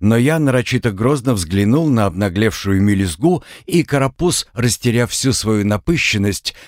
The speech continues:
подошел, положил небольшой мешочек рядом со мной и выжидательно стал смотреть в глаза. «Ты не прав, шипящий», сказал я змеевику, осматривая содержимое мешочка. Система тут же подсчитала монетки.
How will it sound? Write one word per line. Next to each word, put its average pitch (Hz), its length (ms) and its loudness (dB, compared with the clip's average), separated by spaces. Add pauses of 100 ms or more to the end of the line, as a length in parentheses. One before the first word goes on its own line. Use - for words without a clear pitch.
(120)
подошел, 104 580 0 (300)
положил 92 440 0
небольшой 90 520 0
мешочек 87 560 -2
рядом 85 300 -2
со 82 200 -4
мной 135 360 2 (180)
и 165 200 0
выжидательно 131 840 0
стал 110 280 -4
смотреть 95 500 -4
в 80 80 -10
глаза. 82 460 -2 (1700)
«Ты 147 120 2
не 165 140 2
прав, 143 340 -2
шипящий», 78 800 -4 (140)
сказал 73 480 -4
я 78 200 -2
змеевику, 82 800 -2 (140)
осматривая 87 680 -2
содержимое 78 720 -4
мешочка. - 600 -4 (580)
Система 127 520 0
тут 143 240 -2
же 127 120 -2
подсчитала 98 680 -2
монетки. 95 640 -4